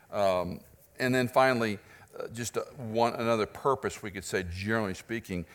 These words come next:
it's gonna demonstrate that Jesus Christ is the promised Messiah. And that's a foregone conclusion if you read what he's saying. Lastly, then, some aspects of this kingdom program. What, so he's talked about the king and the kingdom. What's that mean?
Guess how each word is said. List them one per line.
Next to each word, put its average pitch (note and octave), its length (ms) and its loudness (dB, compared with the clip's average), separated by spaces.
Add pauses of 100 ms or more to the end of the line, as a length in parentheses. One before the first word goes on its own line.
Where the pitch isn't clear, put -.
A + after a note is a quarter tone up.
(220)
it's A2+ 180 -4
gonna D3 300 6
demonstrate B2 640 4
that G2+ 180 -6
Jesus B2+ 420 -6
Christ F#2 540 2 (480)
is G#2 180 -4
the F#2+ 100 -8
promised F2+ 540 -2
Messiah. D#2 640 -6
And F#2 160 -6
that's F#2 300 -4
a G2 40 -8
foregone E2 440 -6
conclusion D#2+ 640 -10 (180)
if F2 220 -14
you D2+ 200 -12
read E2 300 -10 (300)
what E2+ 220 -6
he's D#2+ 280 -16 (140)
saying. B1+ 340 -6 (480)
Lastly, G3+ 440 8
then, A#2+ 260 2
some A#2+ 200 0
aspects B2+ 800 4 (160)
of G2+ 220 4
this G2 160 -6
kingdom F#2 340 -2
program. F#2+ 420 -2
What, C3+ 140 -2 (140)
so F#3+ 160 6
he's F3+ 100 4
talked A#3+ 240 12
about F#3+ 180 12
the F3+ 80 0
king F#3 200 0
and E3+ 80 2
the D3 40 0
kingdom. D#3+ 220 0
What's E3+ 160 0
that F3+ 140 6
mean? D#3+ 360 2